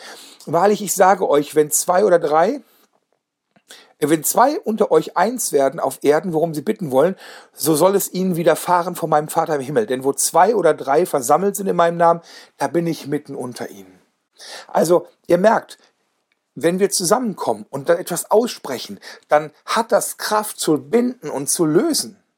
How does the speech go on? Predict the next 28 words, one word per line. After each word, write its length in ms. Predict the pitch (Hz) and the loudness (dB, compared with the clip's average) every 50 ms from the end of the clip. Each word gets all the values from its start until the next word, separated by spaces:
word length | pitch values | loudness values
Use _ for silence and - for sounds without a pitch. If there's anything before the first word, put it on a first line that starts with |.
| _ _ _ _ _ _ _ _ - | _ _ _ _ _ _ _ _ 0
In 160 | 240 262 277 | 0 0 2
der 120 | 277 247 | 2 0
geistlichen 580 | 214 - 214 240 254 - - 262 233 - 240 202 | 0 2 0 0 0 -4 -8 -10 -10 -8 -4 -2
Welt 440 | 233 240 262 247 131 - - - _ _ _ _ _ _ _ _ - | 0 2 2 0 0 -4 -12 -20 _ _ _ _ _ _ _ _ 0
und 220 | - 226 262 254 | 0 0 0 0
in 140 | - 226 208 | -2 -2 0
der 100 | 214 196 | 0 2
natürlichen 580 | 196 185 185 - - 247 - 226 - - 135 113 | 0 0 -2 -2 -4 -4 -4 -4 -6 -10 -14 -14
Welt. 360 | 113 85 - - - - _ _ _ _ _ _ _ _ - - - - _ | -14 -14 -14 -16 -20 -20 _ _ _ _ _ _ _ _ -20 -20 -20 -10 _
Da 120 | - 170 - | -2 -2 -2
stellt 340 | - - 247 240 247 240 | -2 0 2 2 2 2
sich 180 | - 202 - - | -2 -8 -8 -4
Gott 200 | - 190 175 - | -2 -2 -2 -2
hinter. 420 | - - 262 285 - - - 104 - - - - - - | -4 -6 -6 -6 -6 -10 -10 -10 -12 -16 -20 -14 -8 -6
Das 200 | - - - - | -4 -4 -4 -2
tun 240 | - 277 277 226 | -2 0 0 0
wir 60 | 196 185 | 0 -2
in 100 | 165 - | 0 0
Autorität. 880 | 165 165 165 - 156 139 151 147 - - - 254 - - - - - _ _ _ _ _ _ _ _ _ _ _ _ _ _ - | 0 0 0 -2 -8 -8 -8 -8 -8 -4 -4 -4 -4 -4 -8 -18 -20 _ _ _ _ _ _ _ _ _ _ _ _ _ _ -8
Das 160 | 120 - - | -8 -8 -6
tun 220 | - 226 247 214 | -2 0 0 2
wir 80 | 180 165 | 2 0
in 80 | 135 | -2
seinem 260 | 127 170 175 180 180 - | 0 2 2 2 2 0
Auftrag, 580 | - 233 - - - - - 113 - - - | 0 0 0 0 -4 -10 -10 -10 -10 -12 -12
mit 140 | 123 120 127 | -14 -8 -2
seinem 340 | - 196 202 208 214 190 151 | -2 -2 0 0 -2 -4 -2
Label. 540 | 147 156 180 214 226 156 127 113 101 - | 0 2 2 2 2 0 -4 -6 -6 -8